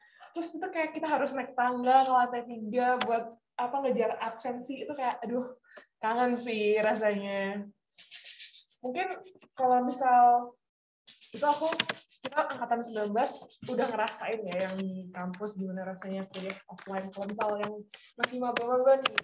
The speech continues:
kayak, apa sih yang rasanya yang dikangenin gitu?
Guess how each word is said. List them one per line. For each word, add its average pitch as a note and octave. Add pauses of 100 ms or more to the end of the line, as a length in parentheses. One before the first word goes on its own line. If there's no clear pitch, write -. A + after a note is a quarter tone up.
kayak, G3 (560)
apa C4
sih D#4+
yang C#4+ (400)
rasanya D4 (140)
yang C4 (120)
dikangenin B3 (140)
gitu? C4